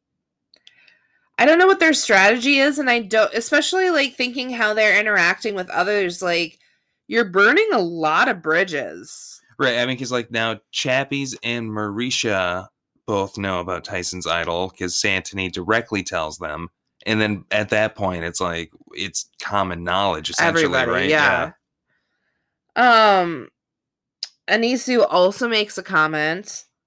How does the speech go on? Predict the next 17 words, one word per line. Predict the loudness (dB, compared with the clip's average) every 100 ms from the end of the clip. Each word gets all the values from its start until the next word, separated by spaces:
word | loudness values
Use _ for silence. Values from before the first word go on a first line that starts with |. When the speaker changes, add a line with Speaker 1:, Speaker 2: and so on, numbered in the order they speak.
| _ _ _ _ _ _ 4
Speaker 1:
that | 4 4
bi-, | 0 -2
that's | 0 2 2 2
a |
big | 0 2 2 0
cock, | -2 2 4 2
so | 0 -2
be | -2 -6
careful. | -2 2 2 2 2 2 2 0 -6
Speaker 2:
Careful. | -4 -2 -2 -6 -16 -18 _ _ _
Big | -4 -2 -4 -8 -18
cocks. | -8 -6 -6 -8 -8 -8 -12 _ _ _ _ _ _ -4
Anisu, | 0 0 2 2 2 2 -4 -14 _ -8
okay. | -6 -4 -6 -8 -18 _ _ _ _ _ _ _ _ _ _ _
Just | -2 0 -2
the | -6
classic | -10 -8 -2 0 0 -2 -4 -6 -8 -20